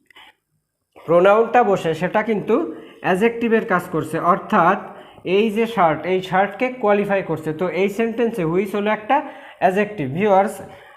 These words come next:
আমরা শেষ এক্সাম্পল দেখব, "Which is your pen?" তো ভিউয়ার্স, এখানে হুইচ কিন্তু একটা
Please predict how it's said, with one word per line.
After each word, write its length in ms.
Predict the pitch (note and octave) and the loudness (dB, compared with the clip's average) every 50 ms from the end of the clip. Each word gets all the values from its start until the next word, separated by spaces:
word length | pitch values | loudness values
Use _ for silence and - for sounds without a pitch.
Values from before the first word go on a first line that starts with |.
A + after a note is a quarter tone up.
| - - - | -16 -8 -4
আমরা 260 | D#3+ F3 F#3+ G3 G#3 | -2 0 0 0 -2
শেষ 300 | G3+ - A3 A3+ A3+ A#3 | -2 0 -2 -2 0 0
এক্সাম্পল 460 | A#3+ A3+ G#3 A#3+ A#3+ A3 A3+ A3+ G#3+ | -4 -4 -2 -4 -2 0 0 -2 0
দেখব, 500 | F3+ F3 C#3+ C#3 D#3 E3 E3 C#3+ D#3 F3+ | 0 -2 -2 -2 -2 -2 -2 0 0 0
"Which 500 | G#3 A#3 B3 - - - - - F3+ G3+ | 0 0 -2 -4 -6 -10 -10 -6 -4 -2
is 140 | A3 A#3 A3 G#3 - - - F3+ F#3 | -2 -2 -4 -6 -10 -10 -4 -2 0
your 200 | F#3 F#3 G3+ G#3+ G#3 G3+ - | 0 2 0 -2 -4 -4 0
pen?" 380 | G3 F#3 E3+ C#3+ B2 A2+ A2 - | 0 2 2 2 0 -4 -6 -6
তো 120 | - G3 G3 | -4 -2 0
ভিউয়ার্স, 500 | G#3+ A3 G3+ F3+ F3+ G3 F#3+ F#3+ - - | 2 2 4 4 4 2 0 -2 -8 -6
এখানে 380 | F3 F#3+ G3+ - A3 A3+ A#3 A#3 | -6 -4 0 0 0 2 2 0
হুইচ 440 | A3+ F#3 F#3 F#3 G#3 A3+ A#3 - - | 0 0 0 0 0 -2 -4 -6 -4
কিন্তু 300 | - G3 F#3+ F#3 F#3 F3+ | -2 -2 -2 0 0 0
একটা 380 | F#3 F#3 F#3 - - - - | 0 0 0 0 0 0 0